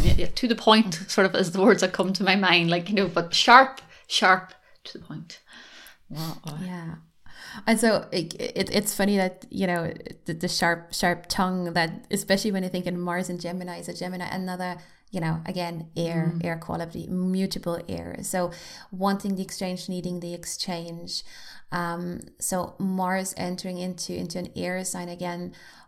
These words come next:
Speaker 2: coming from an earth sign, m-,
Speaker 1: Mm.
Speaker 2: might just, and, and Mars is sort of like, if you think it takes about, about roughly two years to go around your chart. So these are, like, when we talk about m-, these energies, these are sort of two-year cycles that we dive into. So it always pays off to go back two years and see where the parallels,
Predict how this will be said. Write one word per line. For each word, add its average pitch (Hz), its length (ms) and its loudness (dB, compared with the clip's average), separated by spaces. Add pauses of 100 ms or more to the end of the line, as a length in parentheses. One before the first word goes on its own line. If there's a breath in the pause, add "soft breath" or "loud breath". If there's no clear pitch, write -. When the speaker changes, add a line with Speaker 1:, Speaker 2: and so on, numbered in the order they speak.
(140)
Speaker 2:
coming 202 300 4
from 190 380 2
an 170 180 -2
earth 170 340 -4
sign, 175 640 -2
m-, 175 420 -4
Speaker 1:
Mm. - 60 -16
Speaker 2:
might 185 300 -2
just, - 260 -6
and, 170 180 -2
and 196 200 2
Mars 196 260 2
is 202 80 -4
sort 202 140 -2
of 190 100 -4
like, 180 140 -4
if 180 100 -10
you 190 60 -6
think 190 200 -6
it 175 60 -8
takes 190 200 -6
about, - 180 -10 (140)
about 165 340 -6
roughly 160 240 -8
two 160 180 -6
years 170 360 -6
to - 80 -12
go 165 120 -4
around 165 300 -4
your 165 100 -8
chart. - 320 -8 (480 loud breath)
So 190 100 -6
these 196 220 0
are, 196 220 2
like, 185 160 -4
when 190 100 -4
we 190 80 -6
talk 196 240 -2
about 175 240 -4
m-, 175 580 -10
these 175 240 -6
energies, 180 760 -4
these 170 260 -10
are 170 220 -6
sort 180 160 -8
of 175 200 -14
two-year 185 460 -4
cycles 165 460 -6
that 170 140 -8
we 170 100 -10
dive 165 320 -4
into. 175 300 -8
So 180 100 -4
it 180 80 -2
always 208 260 2
pays 165 260 -6
off 170 220 -4
to - 80 -10
go 165 160 -4
back 180 460 0
two - 120 -10
years 170 380 -6
and 165 160 -6
see 170 160 -8
where 175 180 -2
the 170 100 -6
parallels, 175 800 -2